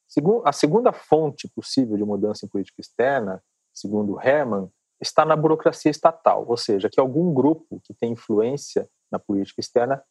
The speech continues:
perca essa influência ou mude de postura. Esse grupo, atualmente, é representado pelo deputado federal Eduardo Bolsonaro, que é filho do presidente, pelo assessor especial da presidência, Felipe Martins,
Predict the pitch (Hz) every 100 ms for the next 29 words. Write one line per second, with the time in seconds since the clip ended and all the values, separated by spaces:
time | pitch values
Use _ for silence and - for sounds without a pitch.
0 | _ 151 170 180 143 - 123 - 101 107
1 | - - 160 165 135 135 135 - 156 -
2 | - 104 - - _ _ - 208 - 135
3 | 135 190 214 - 101 _ - 113 - 107
4 | 127 160 156 156 151 135 139 147 - _
5 | _ _ - 110 110 113 123 120 - 107
6 | 98 98 98 98 98 107 - 147 135 139
7 | - - - 98 92 107 104 117 123 165
8 | - _ 127 135 - 131 - 127 - 117
9 | - 110 104 101 107 95 95 90 90 -
10 | - 101 - 120 131 - 160 208